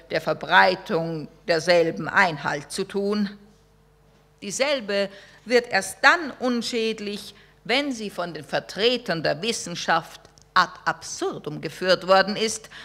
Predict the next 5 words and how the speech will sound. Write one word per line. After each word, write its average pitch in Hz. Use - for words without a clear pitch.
was 349
gegenüber 240
der 165
Darwinschen 247
allerdings, 269